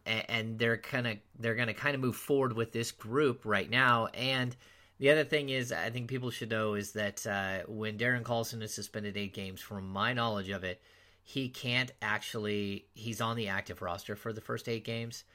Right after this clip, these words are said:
So the Kings can't even fill that spot with somebody on one of the thirteen-man active roster.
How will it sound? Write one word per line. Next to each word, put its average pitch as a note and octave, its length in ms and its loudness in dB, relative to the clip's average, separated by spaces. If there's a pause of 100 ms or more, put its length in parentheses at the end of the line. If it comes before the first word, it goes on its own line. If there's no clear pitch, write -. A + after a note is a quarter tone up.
(280)
So A#2 220 2
the G#2+ 80 4
Kings A2 380 -4
can't A2 260 -4
even G2+ 240 -6
fill G2 360 -4
that F#2+ 220 0
spot F2+ 480 0
with F#2+ 200 -6
somebody F#2 640 -4
on F#2 380 -6
one F#2+ 160 -6
of E2+ 60 -14
the E2 80 -10
thirteen-man F#2 920 -4
active F2+ 400 -8
roster. B2+ 500 -4